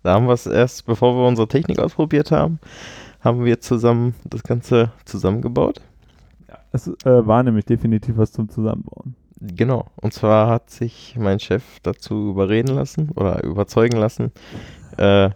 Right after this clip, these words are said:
Speaker 1: dass wir
Speaker 2: <laughs>
Speaker 1: statt des Rechners, den wir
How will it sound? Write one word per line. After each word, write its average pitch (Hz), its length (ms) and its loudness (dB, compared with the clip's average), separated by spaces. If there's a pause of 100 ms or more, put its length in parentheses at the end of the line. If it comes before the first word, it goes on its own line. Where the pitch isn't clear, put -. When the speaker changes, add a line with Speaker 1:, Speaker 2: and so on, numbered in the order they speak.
(160)
Speaker 1:
dass 151 240 0
wir 107 440 4
Speaker 2:
<laughs> - 100 -6
Speaker 1:
statt - 260 0 (200)
des 90 360 -2 (180)
Rechners, 113 760 0 (200)
den 98 460 -2
wir 87 460 2